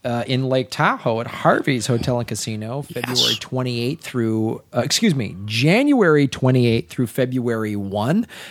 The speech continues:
Speaker 1: and of course the Las Vegas Improv at Harrah's,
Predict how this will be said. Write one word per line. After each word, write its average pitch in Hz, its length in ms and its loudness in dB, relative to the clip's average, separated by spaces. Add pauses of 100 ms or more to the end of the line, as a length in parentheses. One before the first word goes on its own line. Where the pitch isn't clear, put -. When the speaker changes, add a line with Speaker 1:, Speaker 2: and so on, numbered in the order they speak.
(180)
Speaker 1:
and 135 420 2
of 139 120 -2
course 131 400 2
the 120 240 0
Las 127 360 2
Vegas 160 580 2
Improv 120 500 2
at 123 100 2
Harrah's, 180 760 4